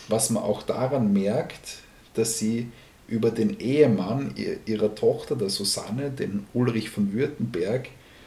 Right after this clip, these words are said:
fünfzehn sechzehn die Reichsacht hat verhängen lassen, weil er seine Ehefrau eben regelmäßig verprügelt hat und den Ehemann seiner Geliebten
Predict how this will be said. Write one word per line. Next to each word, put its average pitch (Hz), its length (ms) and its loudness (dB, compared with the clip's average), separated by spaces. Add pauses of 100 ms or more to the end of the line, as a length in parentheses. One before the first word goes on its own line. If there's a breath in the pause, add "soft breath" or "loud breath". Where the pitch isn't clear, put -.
(320 soft breath)
fünfzehn 127 440 -2
sechzehn 127 680 0 (360 soft breath)
die 113 80 0
Reichsacht 101 880 0
hat - 180 -2
verhängen 110 540 -2
lassen, 104 520 -6 (420 soft breath)
weil 104 260 0
er 101 240 4 (100)
seine 107 280 2
Ehefrau 120 560 2
eben 98 340 0
regelmäßig 104 880 0
verprügelt 151 760 -4
hat 120 200 -2
und 110 400 2
den 101 240 4
Ehemann 110 840 4
seiner 110 340 2
Geliebten 120 920 0